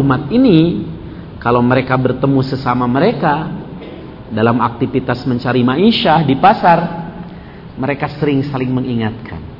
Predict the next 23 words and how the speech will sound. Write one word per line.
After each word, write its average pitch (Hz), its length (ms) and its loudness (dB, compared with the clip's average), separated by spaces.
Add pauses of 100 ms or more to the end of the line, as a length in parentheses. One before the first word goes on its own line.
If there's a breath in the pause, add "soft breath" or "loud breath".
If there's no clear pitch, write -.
(140)
Mu'adz 127 400 0
bin 123 240 2
Jabal 117 560 0
berkata 107 560 -4
kepada 107 320 -6
teman-temannya, 107 800 -2 (500 loud breath)
"Ijlis 120 560 -2
bina 110 400 0
nu'minu 101 480 -4
sa'ah." - 480 -10 (800 loud breath)
Mari 196 320 2
kita 196 240 0
duduk 160 320 0
sejenak, 175 560 -2 (320)
mantapkan 127 640 -2
iman 101 320 -2
kita 101 240 -4
kepada 87 400 -8
Allah. - 240 -10 (160)
Nggak 170 140 -2
usah 214 180 -2
terlalu 220 300 0
lama, 180 200 0